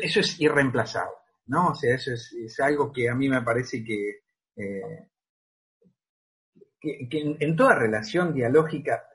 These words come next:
de, de la pedagogía se, se impone eso, me, o por lo menos ese es mi punto de vista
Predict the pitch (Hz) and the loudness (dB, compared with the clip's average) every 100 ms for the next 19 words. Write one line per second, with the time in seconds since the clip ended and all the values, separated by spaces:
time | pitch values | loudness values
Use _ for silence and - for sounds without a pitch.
0 | _ - 120 117 135 123 123 113 120 113 | _ -12 -6 -6 -4 -4 -2 0 0 2
1 | 110 113 190 147 107 104 117 110 113 104 | 2 2 2 2 2 -2 -6 -6 -8 -12
2 | - 107 98 - 107 107 110 104 98 92 | -10 -10 -10 -6 -4 0 0 0 -6 -10
3 | - 95 120 135 160 135 131 143 170 262 | -16 -14 -10 -8 -2 -2 2 4 6 4
4 | 185 160 160 190 170 123 120 123 113 104 | 0 -4 -4 -2 -2 -4 -6 -6 -4 -6
5 | 104 - | -8 -18